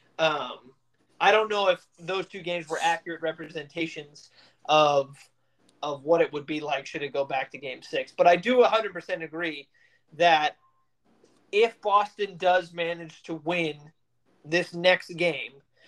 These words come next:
then yeah, it does, the, it does switch to, uh, Miami, because now Boston's got the momentum, and it's up, up to Miami to finish the deal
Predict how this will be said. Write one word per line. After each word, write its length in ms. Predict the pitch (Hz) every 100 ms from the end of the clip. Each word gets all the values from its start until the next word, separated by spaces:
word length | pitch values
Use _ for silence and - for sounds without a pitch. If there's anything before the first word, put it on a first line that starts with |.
| _ -
then 180 | 170 175
yeah, 220 | 277 151
it 120 | 165
does, 320 | 220 247 240 _
the, 440 | 170 175 180 175 165 170 160 _
it 140 | 185 175
does 240 | 320 359
switch 360 | - 160 - -
to, 340 | 156 139 131 _ _ _ _ _ _
uh, 260 | 156 151 139
Miami, 400 | 143 156 151 143
because 340 | 143 147 165 147
now 380 | 165 190 214 202
Boston's 520 | 175 160 180 208 190
got 200 | 202 202
the 60 |
momentum, 480 | 220 226 165 160 190 _ _ _ 170
and 220 | 165 165
it's 180 | 165 _
up, 340 | 160 180 - - -
up 180 | 180 180
to 80 | 196
Miami 560 | 185 185 208 175 160 151
to 240 | 180 160 151 _ _ -
finish 380 | 196 220 220 -
the 160 | 180
deal 540 | 170 240 196 143 143